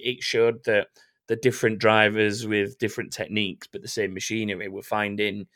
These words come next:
the time in slightly different areas of the circuit. Um, and it's still fairly close, really, I think, between the two of them, especially after the, um,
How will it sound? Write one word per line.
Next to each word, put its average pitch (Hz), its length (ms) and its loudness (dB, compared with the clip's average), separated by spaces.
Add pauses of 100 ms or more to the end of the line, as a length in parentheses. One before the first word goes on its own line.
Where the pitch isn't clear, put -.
(320)
the 113 60 -6
time 110 440 2
in 101 140 0
slightly 104 500 0
different 98 440 -6
areas 117 560 -2
of 123 100 -18
the 113 80 -16
circuit. 120 540 -4 (480)
Um, 90 400 -6 (260)
and 101 400 -4
it's - 300 -4 (140)
still 233 180 0
fairly 98 280 0
close, 113 360 -2
really, 92 240 0
I - 40 -2
think, 110 200 -6
between 98 280 -10
the 95 60 -14
two 98 220 -8
of 85 80 -12
them, 82 180 -14
especially 120 600 0 (380)
after 117 380 0
the, 107 460 2 (560)
um, 101 640 0